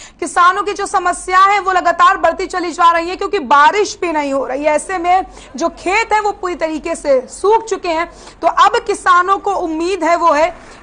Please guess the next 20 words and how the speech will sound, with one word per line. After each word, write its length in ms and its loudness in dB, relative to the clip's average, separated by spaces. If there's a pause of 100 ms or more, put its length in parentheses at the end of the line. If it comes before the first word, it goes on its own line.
इंद्रदेव 460 -4
से 240 -8
और 160 2
वो 120 0
बारिश 560 0 (1200)
की 120 -4
राह 260 2
तक 220 -2
रहे 140 0
हैं 140 -2
कि 100 -8
कब 320 0
बारिश 540 0
हो, 260 0 (120)
कब 260 2
किसानों 560 0
की 360 -6
जो 440 -2 (680)
सूखी 380 -2
हुई 400 -2